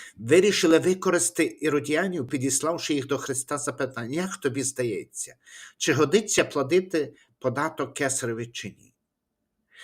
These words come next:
Розрахунок їхній був підступним. Якщо Ісус скаже, що податок платити дозволено, то фарисеї проголосять,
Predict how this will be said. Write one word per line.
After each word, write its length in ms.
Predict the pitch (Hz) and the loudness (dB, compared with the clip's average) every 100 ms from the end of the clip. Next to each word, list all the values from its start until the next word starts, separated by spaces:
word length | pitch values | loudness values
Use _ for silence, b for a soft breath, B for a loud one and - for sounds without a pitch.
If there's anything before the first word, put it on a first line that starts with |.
| B - | B -2
Розрахунок 1080 | 139 123 135 135 - - 147 202 226 123 160 | 0 2 4 4 4 -2 2 4 4 2 2
їхній 300 | 160 151 139 | 2 -2 -2
був 260 | 135 - | -2 -2
підступним. 760 | 143 131 - - 185 185 - 120 _ _ _ | -2 -2 -4 -4 -8 -8 -18 -20 _ _ _
Якщо 340 | 123 120 - 135 | -4 -4 0 0
Ісус 320 | 127 - 127 | 0 0 0
скаже, 420 | - 135 127 127 | 0 0 0 -2
що 200 | - 120 | -2 -2
податок 500 | 127 123 127 127 123 | -2 0 0 -2 -4
платити 420 | 123 120 120 123 | -6 -2 -2 -2
дозволено, 760 | 113 117 - 107 113 131 135 - B B B B | -4 -4 -4 -4 -4 -4 -6 -16 B B B B
то 120 | - 131 | -4 -2
фарисеї 600 | 131 123 - 135 139 135 | 2 2 4 4 6 4
проголосять, 840 | - 123 120 117 110 - 147 | 2 -2 0 0 -2 -2 -4